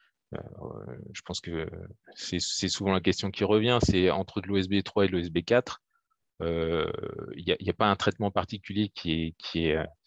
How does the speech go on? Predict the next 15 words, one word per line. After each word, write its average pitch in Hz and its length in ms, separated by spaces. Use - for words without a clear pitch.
qui - 120
est - 20
ajouté 90 420
à 76 120
l'O 85 80
S 82 120
B 85 120
quatre, 135 220
c'est 92 140
juste 92 220
qu'il 90 180
a, 85 220
au 107 100
niveau 107 260
de, 87 600